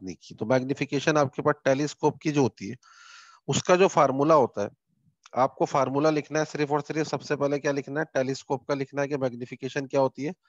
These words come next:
F not upon F ई। तो अब आप ये बताइए कि जब हम फोकल लेंथ of objective को बढ़ाएंगे तो magnification पे कोई असर पड़ेगा?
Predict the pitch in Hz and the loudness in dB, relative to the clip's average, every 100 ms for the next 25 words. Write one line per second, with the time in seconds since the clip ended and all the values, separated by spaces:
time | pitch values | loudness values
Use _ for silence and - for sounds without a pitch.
0 | _ - _ _ 123 131 143 147 143 131 | _ -20 _ _ -2 -2 0 0 0 0
1 | 143 127 104 85 78 _ _ _ _ _ | 0 0 -4 -12 -20 _ _ _ _ _
2 | _ - 165 196 190 180 175 151 123 113 | _ 0 2 4 4 4 2 2 0 -2
3 | 113 135 151 151 160 - 143 160 156 165 | -2 -4 0 0 0 -2 -2 0 0 -2
4 | 160 165 143 135 110 135 - - 170 _ | 0 -4 0 -2 0 -4 -4 -6 -6 _
5 | 185 123 117 117 127 120 92 87 123 131 | -2 2 2 2 0 -4 -10 -6 -2 -2
6 | 131 151 156 151 143 156 170 170 170 123 | -2 -6 -6 -6 -4 -2 -2 -2 -4 -2
7 | 123 143 139 139 160 165 | -2 -2 0 2 4 2